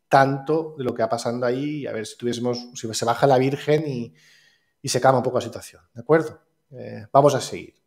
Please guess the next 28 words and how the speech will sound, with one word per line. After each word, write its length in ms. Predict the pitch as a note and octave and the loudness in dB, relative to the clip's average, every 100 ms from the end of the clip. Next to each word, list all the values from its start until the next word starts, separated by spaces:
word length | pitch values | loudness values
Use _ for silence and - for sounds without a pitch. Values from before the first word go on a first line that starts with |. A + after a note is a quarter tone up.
| - | -14
Esto 280 | A#2 D3 | -4 4
es 200 | C#3+ C#3+ | 4 4
la 460 | C#3+ A#2 A2+ A2+ - _ _ _ _ _ - | 0 -2 -2 -4 -10 _ _ _ _ _ -12
mala 300 | C3 C#3 C#3+ | 0 2 2
noticia 560 | B2 C3 B2+ D3+ C#3+ | 2 -2 -4 2 2
de 100 | B2+ | 2
la, 120 | A2+ | -2
de 120 | G2+ G#2 | -4 -6
la 100 | F#2+ | -6
semana, 400 | - F#2 F#2 F2+ | -10 -10 -10 -10
digamos. 480 | - - - _ _ _ _ _ _ _ _ _ _ _ | -12 -16 -18 _ _ _ _ _ _ _ _ _ _ _
Que 80 | G2+ | -8
no 60 | |
se 120 | G#2 A#2 | -6 -6
está 140 | - | -6
relajando 460 | G#2 G#2 - G2 G2 | -6 -6 -8 -10 -10
la 80 | |
situación, 300 | G2 F#2+ B2 | -12 -12 -10
sino 180 | A#2+ F#2+ | -8 -10
que 80 | - | -10
va 160 | F#2 F2+ | -10 -8
a 60 | |
más. 440 | F2+ F2+ - - _ - - - - _ | -10 -12 -12 -16 _ -20 -20 -20 -20 _
Vale. 240 | G#3+ E3 - - - _ _ | 4 6 2 -6 -18 _ _
<laughs> 520 | - - - - - _ _ _ _ - - - - _ C3 D4 C#4+ A3+ C4 C#4 - | -6 -4 -6 -12 -18 _ _ _ _ -16 -14 -16 -18 _ -6 -4 -4 -6 -10 -6 6
Otro 260 | G3+ A3 | 8 10
alumno 360 | A3 A3 G#3+ G3+ | 10 8 8 8
díscolo, 540 | G#3+ G#3+ - C3 G2 | 8 4 0 -4 -4